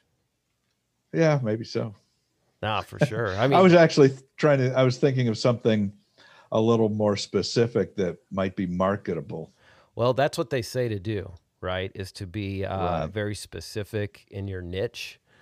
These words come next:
Speaker 1: Mm-hmm.
Speaker 2: Um, I have not, uh, followed that advice at all.
Speaker 1: Well, no.
Speaker 2: Um, <laughs> mine, this thing is just sort of a creative sandbox for me. But yeah,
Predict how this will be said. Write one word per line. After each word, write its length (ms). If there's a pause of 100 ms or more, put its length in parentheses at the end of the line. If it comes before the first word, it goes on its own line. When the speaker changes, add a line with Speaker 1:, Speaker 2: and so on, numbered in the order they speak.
(260)
Speaker 1:
Mm-hmm. 80
Speaker 2:
Um, 400
I 260
have 260
not, 640
uh, 220
followed 460
that 120
advice 440
at 100
all. 340 (600)
Speaker 1:
Well, 180
no. 80
Speaker 2:
Um, 180 (480)
<laughs> 80
mine, 240 (300)
this 160
thing 160
is 140
just 140
sort 140
of 80
a 60
creative 480
sandbox 640
for 140
me. 280
But 220
yeah, 260